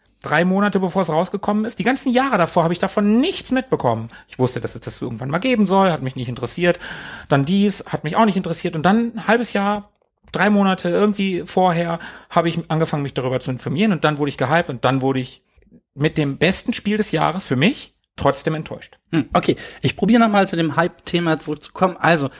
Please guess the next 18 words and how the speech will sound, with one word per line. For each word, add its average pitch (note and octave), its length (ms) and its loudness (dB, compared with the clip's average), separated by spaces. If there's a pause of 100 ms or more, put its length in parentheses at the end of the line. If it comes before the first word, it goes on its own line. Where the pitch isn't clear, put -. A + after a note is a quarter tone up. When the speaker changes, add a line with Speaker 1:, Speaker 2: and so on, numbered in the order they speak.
(180)
Speaker 2:
Markus C#3+ 300 0
scheint A#2+ 160 -4
ja B2 60 0
doch G#2 120 -6
ein G#2+ 140 -8
bisschen G2+ 260 -8
auf F2+ 140 -18
Monkey F#2+ 220 -20
Island F#2 180 -18
gehypt F#2 260 -16
zu - 80 -12
sein. D3 260 -4 (520)
Aber C3+ 420 2
damals C#3+ 540 2
war F3+ 80 2
das F#3 160 -2
ja D#3+ 140 4
so, D3 240 0